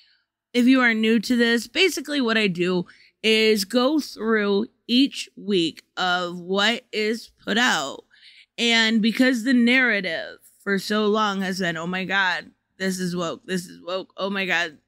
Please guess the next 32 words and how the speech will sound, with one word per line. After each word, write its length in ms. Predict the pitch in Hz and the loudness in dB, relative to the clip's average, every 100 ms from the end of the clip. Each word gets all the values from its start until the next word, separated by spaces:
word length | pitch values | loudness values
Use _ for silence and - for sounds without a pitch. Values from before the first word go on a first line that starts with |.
| _ | _
the 100 | 190 | -4
comic 360 | 208 208 196 | 0 2 0
book 180 | 175 190 | -4 -2
industry 480 | 240 262 233 - 190 | 0 0 -2 -6 -10
is 160 | 190 - | -8 -2
dying. 360 | 285 269 220 | 0 2 0
It's 160 | 214 202 | -2 0
woke, 420 | 277 320 277 226 | 0 2 0 -4
it's 180 | 240 - | -6 -2
woke, 400 | 339 294 262 240 | 0 2 0 -2
and 100 | 220 | -4
it's 140 | 214 | 0
all 160 | 311 311 | 0 2
lies." 720 | 277 285 262 220 - - - _ _ _ _ _ _ _ _ _ _ - | 2 2 2 0 -4 -10 -20 _ _ _ _ _ _ _ _ _ _ 0
We 120 | 381 | 4
look 220 | 285 240 | 4 2
at 100 | 247 | -4
the 80 | 269 | -4
percentages. 880 | 320 302 285 330 254 175 101 - - _ _ - | -2 0 0 0 0 -4 -10 -14 -20 _ _ 0
We 280 | 302 320 | 4 6
look 180 | 320 320 | 6 4
at 100 | 302 | 2
the 120 | 254 | 0
totals 460 | 240 262 277 277 247 | -2 0 0 0 -2
of 280 | - 233 180 | -2 -2 0
books 380 | 262 302 247 - | 0 0 -4 -4
that 160 | 269 | 0
are 140 | 302 285 | 0 0
good 360 | 190 294 254 | 0 0 0
compared 560 | 208 294 226 233 277 247 | 2 4 4 4 2 2
to 140 | 285 | 0
bad 640 | 220 190 254 277 208 160 | 2 2 2 4 2 -2